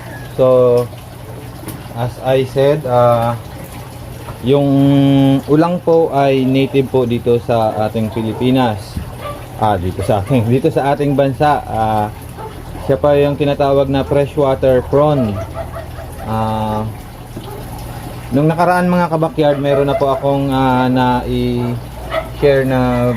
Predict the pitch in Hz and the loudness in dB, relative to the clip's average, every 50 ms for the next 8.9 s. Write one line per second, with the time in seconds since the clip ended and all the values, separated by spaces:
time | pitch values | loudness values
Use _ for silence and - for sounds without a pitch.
0 | 113 113 120 151 143 123 127 139 131 127 127 135 139 - - - - - - - | -2 -2 -2 -2 0 2 4 6 6 6 6 4 2 -4 -10 -12 -12 -12 -12 -12
1 | - - - - - - - - - - - - - 120 117 117 - 127 127 123 | -12 -12 -12 -12 -12 -12 -12 -12 -12 -12 -10 -6 -2 0 0 0 2 0 0 0
2 | - - 131 127 123 117 127 143 147 147 139 135 135 127 139 139 135 139 135 135 | 0 0 0 0 0 0 0 2 2 2 2 0 0 0 0 2 2 2 2 2
3 | 131 120 120 127 127 127 123 127 139 139 131 135 - 131 135 117 147 127 127 123 | 2 0 0 0 2 2 2 0 0 0 0 -2 -2 -2 -2 -2 0 0 0 0
4 | 123 131 127 123 127 127 123 127 123 123 123 117 117 117 120 117 117 113 117 117 | 0 0 0 0 2 0 0 0 0 0 0 2 2 2 2 2 2 2 2 2
5 | 117 127 127 123 120 117 117 113 110 110 110 107 107 110 - - - - - - | 2 2 4 4 4 4 2 0 0 -2 -2 -2 -2 -4 -6 -10 -12 -12 -10 -12
6 | - - - 131 131 127 131 127 135 131 127 139 135 135 131 135 147 147 143 139 | -12 -6 -2 0 2 2 2 0 0 2 2 2 2 2 2 2 4 4 4 4
7 | 135 131 127 127 127 123 127 123 127 131 123 120 120 123 123 120 120 120 120 120 | 4 2 2 2 2 2 2 2 2 2 2 2 2 0 0 0 0 -2 -2 0
8 | 127 123 120 120 113 110 - 117 113 113 104 - 117 107 107 104 104 104 | 2 2 2 2 0 -2 -2 -2 -4 -4 -4 -2 -2 0 0 2 0 -2